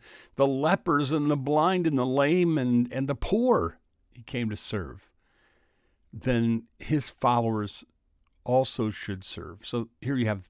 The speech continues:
two very simple, but two extremely powerful things that are treasures of the heart. One is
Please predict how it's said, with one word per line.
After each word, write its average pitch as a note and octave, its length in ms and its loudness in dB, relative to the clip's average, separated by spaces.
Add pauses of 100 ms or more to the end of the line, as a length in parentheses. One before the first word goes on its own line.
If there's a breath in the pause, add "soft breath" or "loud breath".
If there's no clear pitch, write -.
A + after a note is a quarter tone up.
two C#3 560 -2
very A#2 400 0
simple, A2+ 800 -2 (1080 soft breath)
but G#2 160 -6
two D#3+ 400 2
extremely B2 1000 0 (120)
powerful A#2+ 640 0
things G#2 760 -8 (580 soft breath)
that A#2 220 0
are A2+ 120 0
treasures A2 600 -2
of A2 360 -8
the A2 120 -8
heart. A2 340 -8 (160)
One G2+ 300 -4
is G#2+ 380 -6